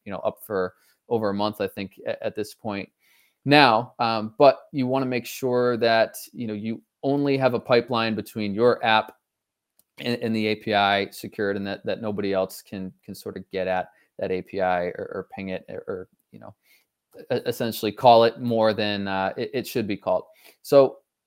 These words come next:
that's one of the, the ahas for me, was going into the Google Cloud platform, uh, making sure that I had at least an H T T P, uh, refer to the U R L where the app is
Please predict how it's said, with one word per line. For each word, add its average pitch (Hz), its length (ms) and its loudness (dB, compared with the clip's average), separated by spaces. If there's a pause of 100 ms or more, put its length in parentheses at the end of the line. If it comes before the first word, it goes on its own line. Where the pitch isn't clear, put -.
(180)
that's 135 220 0
one 143 140 2
of 131 80 0
the, 123 240 2
the 123 100 -2
ahas 117 480 2
for 117 120 -6
me, 165 240 0
was 135 180 0
going 120 340 -2
into 113 180 -6
the 107 100 -4
Google 107 280 -4
Cloud 107 320 4
platform, 104 720 0 (300)
uh, 104 100 -8
making 110 380 -4
sure 107 400 0
that 101 180 2
I 98 140 2
had 95 520 -2
at 120 160 -2
least 147 280 4
an 123 80 -2
H 127 240 -4
T 120 120 -6
T 113 100 -10
P, 131 420 -2 (340)
uh, 113 100 0
refer 123 640 0
to 120 340 -2
the 110 100 -2
U 110 180 0
R 101 200 4
L 98 260 4
where 110 120 -4
the 101 140 -2
app 98 260 -2
is 98 220 -6